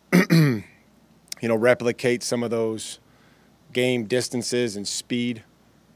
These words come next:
you know, that he would normally have in a game. Uh, this is something that we, we did throughout training camp, and it's not every, every day, obviously. Nobody would, would,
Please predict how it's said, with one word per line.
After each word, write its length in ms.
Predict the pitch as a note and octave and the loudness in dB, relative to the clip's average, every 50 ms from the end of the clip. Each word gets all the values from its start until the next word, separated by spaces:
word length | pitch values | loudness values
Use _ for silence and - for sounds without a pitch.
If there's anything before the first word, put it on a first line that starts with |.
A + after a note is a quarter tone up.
| _ _ - | _ _ -18
you 80 | - G#2+ | -16 -12
know, 60 | G#2 | -8
that 180 | G2+ G#2+ G#2+ | -8 -8 -6
he 120 | G2 A#2 A#2 | -6 -6 -6
would 160 | A2+ A2 G#2 | -6 -6 -6
normally 400 | A2+ A#2 A#2 A#2 A2+ A2+ A2 G#2 | -6 -6 -6 -6 -6 -6 -8 -8
have 360 | F2+ - A2 A2+ A2+ A2+ G#2 | -8 -6 -6 -6 -6 -6 -8
in 80 | A2 G#2 | -10 -12
a 60 | F#2+ | -12
game. 440 | F#2 F#2 A#2 A2+ A2+ A#2 A#2+ A#2+ A#2 - _ _ _ _ _ _ _ _ _ _ _ _ _ _ - | -12 -10 -8 -6 -6 -6 -6 -8 -10 -14 _ _ _ _ _ _ _ _ _ _ _ _ _ _ -20
Uh, 320 | A2 G2+ G2 G2+ G#2 G#2 G#2 | -18 -16 -16 -16 -16 -16 -16
this 160 | G2 - - | -16 -16 -14
is 80 | G#2+ | -12
something 380 | - - - A2 G#2 - G#2+ G#2 | -8 -6 -4 -6 -6 -6 -8 -8
that 140 | G#2+ G#2 F#2+ | -6 -6 -6
we, 300 | G2+ G#2 G2+ G2+ F#2+ - _ _ - | -6 -6 -8 -8 -12 -16 _ _ -12
we 120 | A2 G#2+ | -12 -10
did 380 | G2 G#2 A2+ A2 G#2 G2 G2 - _ _ _ _ _ _ _ _ _ _ _ _ _ _ _ _ _ _ _ _ _ - | -8 -6 -6 -6 -6 -8 -12 -18 _ _ _ _ _ _ _ _ _ _ _ _ _ _ _ _ _ _ _ _ _ -8
throughout 340 | - A2 A2+ G#2+ G#2+ G2 | -4 0 0 0 0 0
training 380 | - - - A#2+ B2 B2+ A#2+ G#2 | -2 -2 -2 0 0 0 -2 -4
camp, 260 | - G#2 G2+ F2+ E2 - _ _ | -6 -8 -8 -10 -10 -16 _ _
and 220 | - G#2+ A2 G#2+ E2+ | -10 -8 -8 -8 -8
it's 200 | G2+ G#2+ - - | -10 -10 -8 -6
not 200 | B2 A#2+ A#2 A2+ | -6 -4 -4 -4
every, 360 | A2 G#2 G2+ G2+ F#2 F#2 - - - | -4 -4 -6 -8 -10 -10 -14 -14 -12
every 220 | A2 G2+ F#2+ F#2 | -10 -10 -10 -10
day, 300 | E2+ G2+ A2+ B2+ A#2+ F#2 | -4 0 2 2 2 2
obviously. 500 | E2 E2+ E2 E2+ D#2+ - - F#2 F#2 F#2+ | -2 -6 -12 -14 -14 -12 -12 -12 -12 -12
Nobody 340 | F#2+ F#2+ F#2+ G2 G2+ G2+ G2+ | -12 -12 -12 -10 -8 -8 -6
would, 240 | G2 G2 F#2 F2 - - - _ _ - - | -6 -8 -8 -12 -14 -20 -20 _ _ -20 -20
would, 100 | F#2 | -20